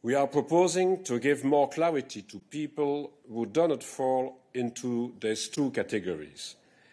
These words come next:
Here, the measures should be adapted to the color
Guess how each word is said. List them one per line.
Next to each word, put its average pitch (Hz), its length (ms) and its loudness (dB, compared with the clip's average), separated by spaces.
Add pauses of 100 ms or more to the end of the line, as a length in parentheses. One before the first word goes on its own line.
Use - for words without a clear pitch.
(240)
Here, 170 400 2 (520)
the 120 120 0
measures 135 640 2
should 123 340 -8
be 123 340 -4
adapted 147 540 -2 (360)
to 127 120 -8
the 117 120 -6
color 120 500 0